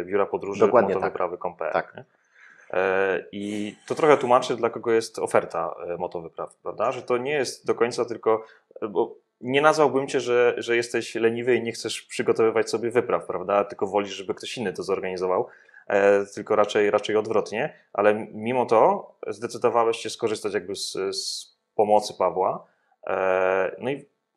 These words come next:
Speaker 1: tutaj zmierzam do tego, y,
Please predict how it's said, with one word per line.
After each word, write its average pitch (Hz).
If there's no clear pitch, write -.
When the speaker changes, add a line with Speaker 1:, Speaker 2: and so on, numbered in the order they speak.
Speaker 1:
tutaj 160
zmierzam 147
do 123
tego, 135
y, 113